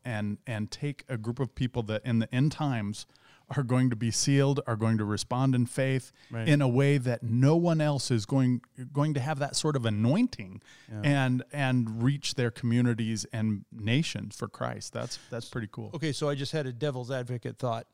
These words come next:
Speaker 1: Okay.
Speaker 2: Okay, so then why are we,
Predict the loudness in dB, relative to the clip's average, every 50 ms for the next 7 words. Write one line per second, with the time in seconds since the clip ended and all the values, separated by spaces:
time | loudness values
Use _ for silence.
0 | _ _ -8 -8 -8 -6 -6 -8 -8 -10 _ _ -4 -2 0 0 0 0 0 0
1 | 2 0 0 0 0 0 2 2 2 2 2 2 0 -2 -2 0 0 0 2 2
2 | 0 0 0 0 0 -2